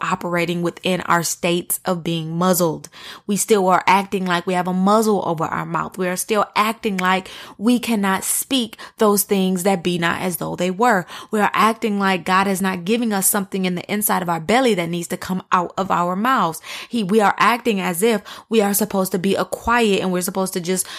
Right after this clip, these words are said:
be in the corner on that job. We're acting like we're not supposed to have that ministry that YouTube, that podcast. We're acting like we're not supposed to just speak in general, if it's once a month, once a week, whatever the case may be. And we're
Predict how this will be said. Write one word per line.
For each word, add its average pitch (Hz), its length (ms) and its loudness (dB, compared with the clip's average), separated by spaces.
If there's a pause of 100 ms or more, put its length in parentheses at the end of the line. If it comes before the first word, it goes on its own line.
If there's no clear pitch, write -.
(180)
be 196 320 2
in 202 160 2
the - 80 2
corner 240 640 -2
on 180 220 0
that 180 260 -2
job. 214 460 2 (200)
We're 220 220 2
acting 220 480 0
like 175 400 -4 (220)
we're 214 140 6
not 202 240 2
supposed 190 340 -2
to 202 80 -4
have 175 260 -2
that 180 160 0
ministry 190 520 -2
that 170 200 -2
YouTube, 185 440 -2
that 175 200 -2
podcast. 185 640 -2
We're 175 200 -4
acting 214 460 0
like 165 320 -2 (240)
we're 202 140 4
not 185 260 2
supposed 190 400 -2
to 170 60 -10
just 165 280 0
speak - 440 -2 (280)
in 254 260 2
general, 196 440 2
if 160 180 0
it's 180 160 0
once 180 260 0
a 185 60 0
month, 190 280 0
once 175 320 -4
a 185 60 -2
week, 208 240 -6
whatever 180 280 0
the 180 80 2
case 208 320 -4
may 175 140 -4
be. 185 160 -2
And 180 100 -2
we're 208 180 0